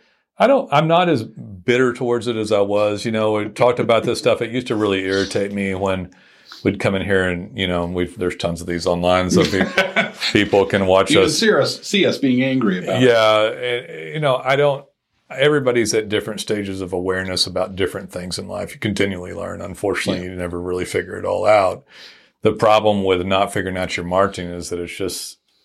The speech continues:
Speaker 1: it, it's so bad. From a, from a business owner's perspective, being myself, I never made money unless that marketing was perfect.
Speaker 2: Yeah.
Speaker 1: And you see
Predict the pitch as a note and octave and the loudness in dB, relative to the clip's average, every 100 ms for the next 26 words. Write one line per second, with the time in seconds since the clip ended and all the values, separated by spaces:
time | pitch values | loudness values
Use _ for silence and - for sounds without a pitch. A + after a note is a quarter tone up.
0 | - G#2+ G2 - G2 - - F#2+ F2 E2+ | -4 -2 -2 -2 -4 0 0 0 -2 -6
1 | F#2 G2+ - _ _ A#2+ A2 G2 - A#2 | -10 -14 -18 _ _ 0 2 2 2 2
2 | G2+ G2 A2+ A#2+ B2+ G2+ - A2+ G#2 G#2+ | 2 4 2 2 0 -4 -6 -4 -4 -4
3 | G2+ - G2 F2 - G2+ F#2+ - F2+ F2+ | -6 -6 -4 -6 0 2 2 -4 -14 -10
4 | F#2+ F#2+ F#2+ G#2+ G#2 G#2 G2 F#2+ - G#2+ | -8 -8 -10 -14 -16 -8 -4 -2 0 2
5 | G2 F2+ - _ - - _ _ _ _ | 2 0 -4 _ -20 -20 _ _ _ _
6 | G2+ F#2+ G2 G2 F#2+ F2+ F2+ F2+ F2 F2+ | 0 4 4 4 2 0 -4 -4 -4 -4
7 | F2 E2+ E2+ E2+ G2 G2 F2+ F#2+ - G2 | -6 -10 -8 -8 -8 -10 -10 -12 -12 -16
8 | F#2+ F#2 - - D3 - - - _ _ | -16 -14 -8 -8 -8 -16 -20 -20 _ _
9 | - G#2 G#2 G#2+ A#2 - C#3 C3 A#2+ A#2 | -2 0 0 -2 -2 -2 -2 -2 -2 -8
10 | A2+ | -14